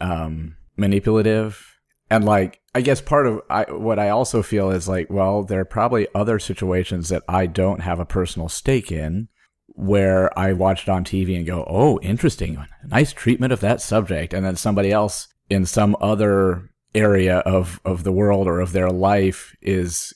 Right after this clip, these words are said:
going like, "Hey, that's terrible the way you handled that." And I'm being the person who thinks it's wonderful. So,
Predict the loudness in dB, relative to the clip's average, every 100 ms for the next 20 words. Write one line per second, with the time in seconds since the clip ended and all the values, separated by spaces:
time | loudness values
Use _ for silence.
0 | -6 0 2 2 2 0 0 _ 0 2
1 | 2 0 -2 -2 0 2 2 2 2 2
2 | 0 0 0 0 0 0 0 0 0 0
3 | -2 -6 -4 -2 0 -2 -2 -4 -2 -4
4 | -4 -4 -4 -6 -4 0 0 0 -4 -4
5 | -4 -2 0 0